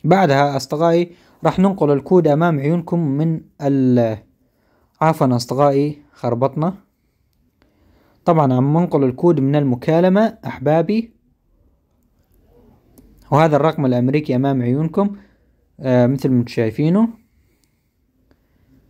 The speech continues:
طبعًا أصدقائي، بعد ما أضفنا الكود مثل ما انتم شايفين اكتمل التحقق بدون أي مشاكل. راح نفصل المكالمة. بعد ما فصلنا المكالمة أحبابي، راح نرجع نكمل إعدادات الواتساب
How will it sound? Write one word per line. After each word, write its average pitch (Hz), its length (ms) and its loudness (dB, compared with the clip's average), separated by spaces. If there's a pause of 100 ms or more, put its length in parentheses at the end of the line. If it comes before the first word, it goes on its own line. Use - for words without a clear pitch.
(720)
طبعًا 180 340 2
أصدقائي، 151 500 -2
بعد 151 280 -2
ما 127 180 -2
أضفنا 127 280 -6
الكود 151 320 -2
مثل 151 200 -4
ما 131 80 0
انتم 120 100 -4
شايفين 123 320 -2
اكتمل 143 380 0
التحقق 139 520 -2
بدون 131 600 -2
أي 135 240 -2
مشاكل. 165 680 0 (420)
راح 127 140 -4
نفصل 170 360 0
المكالمة. 180 760 2 (1120)
بعد 175 180 4
ما 127 160 0
فصلنا 156 400 -4
المكالمة 120 600 -2
أحبابي، 165 420 0
راح 131 160 -2
نرجع 135 440 -2
نكمل 127 400 -2
إعدادات 113 520 -2
الواتساب 143 720 0